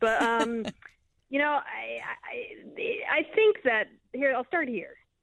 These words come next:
Speaker 1: There have been very few successful holdouts, frankly, in the history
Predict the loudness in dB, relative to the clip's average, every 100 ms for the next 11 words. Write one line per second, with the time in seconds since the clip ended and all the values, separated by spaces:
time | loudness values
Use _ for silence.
0 | _ _ 0 2 2 0 -4 -2 0 0
1 | -2 -4 -8 -12 -14 -10 -8 0 2 4
2 | 2 -2 -2 -4 -6 -8 -10 -4 0 2
3 | 4 0 -4 -14 -14 -4 -2 -2 -2 0
4 | 2 2 4 2 0 -8 -20 -6 0 2
5 | 4 2 2 0 0 0 -4 -4 -6